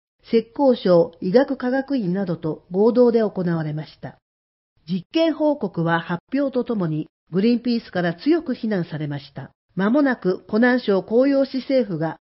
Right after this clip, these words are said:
関与を否定。一方、エーエフピーはグリーンピースの報告書を引用し、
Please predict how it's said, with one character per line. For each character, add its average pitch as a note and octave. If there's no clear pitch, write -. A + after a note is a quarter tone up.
関 C#4+
与 E3+
を D3
否 -
定。 D3
一 F#3+
方、 B3
エ F3+
ー G#3+
エ D4
フ -
ピ C#4+
ー -
は F3
グ F#3+
リ B3
ー C4
ン B3
ピ C4
ー A#3+
ス -
の G3+
報 A#3
告 C#4
書 C4
を B3+
引 G#3
用 G#3
し、 F#3